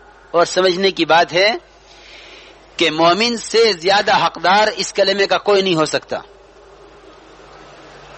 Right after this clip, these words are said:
مومن سے زیادہ حقدار اس کلمے کا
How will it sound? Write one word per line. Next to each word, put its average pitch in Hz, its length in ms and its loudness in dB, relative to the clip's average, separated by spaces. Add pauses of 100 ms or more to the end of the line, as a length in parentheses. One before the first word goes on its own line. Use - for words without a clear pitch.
(760)
مومن 156 300 2
سے 165 100 -4
زیادہ 151 260 2
حقدار 156 260 0
اس 147 140 -6
کلمے 165 320 0
کا 175 160 0